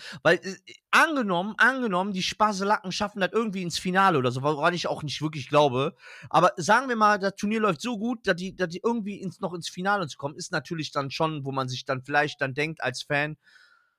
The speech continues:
ah, sch-, ja, schade, aber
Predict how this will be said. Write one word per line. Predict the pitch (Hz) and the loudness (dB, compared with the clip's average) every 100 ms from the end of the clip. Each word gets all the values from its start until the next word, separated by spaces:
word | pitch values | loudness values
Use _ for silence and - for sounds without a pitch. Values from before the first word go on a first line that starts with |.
| _ _ _ _ | _ _ _ _
ah, | 139 151 156 | -2 2 2
sch-, | 156 - - - _ | 2 -2 -8 -14 _
ja, | 160 160 165 156 123 - _ | -4 -2 -2 -2 -6 -12 _
schade, | - - 165 160 135 | -8 4 8 8 8
aber | 151 151 151 143 | 6 6 6 4